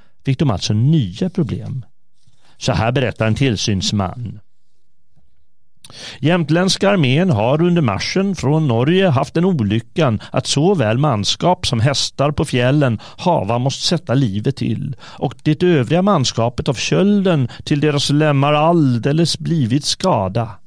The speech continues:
Och som här vid magasinet ej finnes något brännvin, vilket nu behöves till en vederkvickelse för detta ankomna manskapet, samt för att därmed hjälpa till rätta deras av kölden betagna lemmar.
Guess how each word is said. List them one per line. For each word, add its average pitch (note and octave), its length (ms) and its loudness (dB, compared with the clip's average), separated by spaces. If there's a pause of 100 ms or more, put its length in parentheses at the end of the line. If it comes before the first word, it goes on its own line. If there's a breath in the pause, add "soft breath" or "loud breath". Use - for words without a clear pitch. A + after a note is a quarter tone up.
(720 loud breath)
Och C#3 120 0
som B2+ 160 0
här B2+ 240 2
vid B2+ 160 0
magasinet B2+ 640 0
ej C3 160 2
finnes C#3 460 0
något C#3+ 760 0
brännvin, B2+ 1080 2 (300 loud breath)
vilket C3 340 0
nu C#3+ 120 2
behöves C3+ 500 0
till B2+ 160 -2
en B2+ 80 0
vederkvickelse A#2+ 1200 -2 (140)
för - 140 -12
detta B2 240 0
ankomna A2+ 720 0
manskapet, G#2+ 880 -2 (200 loud breath)
samt A#2+ 640 0
för C3 120 -2
att A#2+ 140 -2
därmed C3 760 0
hjälpa B2+ 540 0 (120)
till - 140 -4
rätta C3+ 320 0
deras B2 300 0
av C#3 280 -2
kölden C#3+ 800 0
betagna A#2+ 480 0
lemmar. B2 680 0